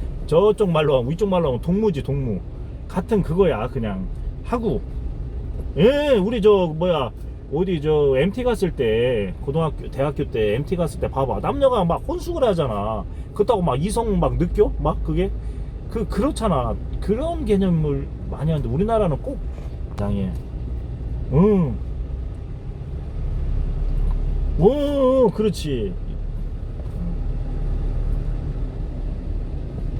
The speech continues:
어, 대전 브루스. 어. 어? 어, 어, 어, 어, 어, 이상덕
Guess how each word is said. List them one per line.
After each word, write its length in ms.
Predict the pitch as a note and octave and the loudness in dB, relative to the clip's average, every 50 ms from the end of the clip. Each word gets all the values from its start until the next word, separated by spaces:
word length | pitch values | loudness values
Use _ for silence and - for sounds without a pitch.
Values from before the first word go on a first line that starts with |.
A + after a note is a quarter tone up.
| - - - - - - - - - - - - - - - - - - - - - - - - - - - - - - | -2 -2 -2 -2 -2 -4 -4 -4 -6 -6 -8 -8 -6 -6 -6 -6 -6 -6 -6 -8 -8 -8 -8 -6 -6 -6 -6 -6 -6 -4
어, 220 | G#2 G#2 G#2 G#2+ A2 | -2 -2 -2 -2 -2
대전 240 | - A2 A#2+ B2+ A#2+ | -2 -2 0 0 0
브루스. 300 | A2 G#2+ G2+ - - F2+ G2 B2 E3 E3+ - - - | 0 -2 -2 -2 -2 -4 -2 -2 -2 -4 -4 -6 -6
어. 260 | F#2 F2+ F#2 C#3 E3 - - - - - - - - - - - - - - - - - - - - - - - - - - - - - - - - - - - - - | -6 -4 -4 -4 -4 -6 -6 -8 -8 -8 -8 -8 -8 -8 -8 -10 -10 -10 -8 -8 -6 -6 -6 -8 -8 -8 -6 -6 -6 -6 -4 -6 -6 -6 -6 -6 -8 -8 -8 -6 -4 -2
어? 260 | A#2+ A#2+ B2+ G3 - - - - - - - - - - - - - - - - - - - - - - - - - - - - - - - - - - - | 0 0 0 0 -2 -4 -8 -10 -10 -10 -10 -10 -8 -8 -8 -8 -8 -10 -10 -8 -8 -8 -10 -10 -10 -10 -10 -8 -8 -6 -6 -6 -6 -6 -6 -6 -6 -6 -6
어, 280 | - - - - G3+ G3 - - - - - - - - | -8 -8 -6 -6 -6 -6 -6 -8 -10 -12 -10 -8 -6 -6
어, 0 | |
어, 140 | B2 B2+ - - - - - | -4 -4 -6 -6 -6 -8 -4
어, 320 | - C3 C3+ - - - - - - - - - - - - - | -2 0 0 0 0 -4 -8 -8 -10 -10 -8 -10 -8 -8 -6 -4
어, 120 | - C3 C#3 | -2 -2 0
이상덕 540 | C#3 D#3+ D#3 F3+ F#3+ F#3 E3+ C#3 A2 - | 0 0 0 2 2 2 2 0 0 -2